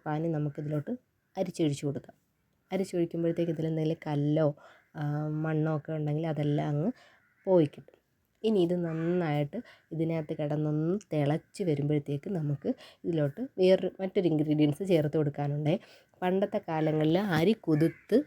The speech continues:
പൊടിച്ചാണ് ഇതിലോട്ട് ചേർത്ത് കൊടുത്തുകൊണ്ടിരുന്നത്. അപ്പം നമുക്കിപ്പം അങ്ങനത്തെ സാഹചര്യമൊന്നും ഇല്ലാത്തത് കൊണ്ട് ഞാൻ കുറച്ച്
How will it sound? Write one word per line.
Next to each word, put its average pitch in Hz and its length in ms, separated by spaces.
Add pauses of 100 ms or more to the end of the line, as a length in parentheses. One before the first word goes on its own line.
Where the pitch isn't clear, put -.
(240)
പൊടിച്ചാണ് 170 560
ഇതിലോട്ട് 160 360
ചേർത്ത് 147 360
കൊടുത്തുകൊണ്ടിരുന്നത്. 143 640 (240)
അപ്പം 214 220
നമുക്കിപ്പം 185 680
അങ്ങനത്തെ 180 440
സാഹചര്യമൊന്നും 170 640
ഇല്ലാത്തത് 156 400
കൊണ്ട് 143 240 (600)
ഞാൻ 165 180
കുറച്ച് 160 300